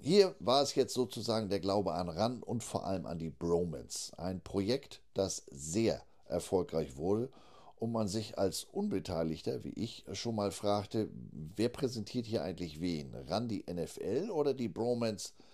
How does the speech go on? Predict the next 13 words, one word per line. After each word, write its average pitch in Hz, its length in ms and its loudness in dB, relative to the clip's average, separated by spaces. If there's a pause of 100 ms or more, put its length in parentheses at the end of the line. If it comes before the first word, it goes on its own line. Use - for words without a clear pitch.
(160)
präsentiert 104 600 0
ran 98 220 2
und - 360 -6 (360)
die - 220 -6
N 78 140 -4
F - 160 -8
L? 62 260 -6 (1120)
Gut, - 260 -8 (280)
wir 92 260 -2
wissen 131 220 0
ja, 117 200 4
über 101 240 2
Geschmack 104 460 -2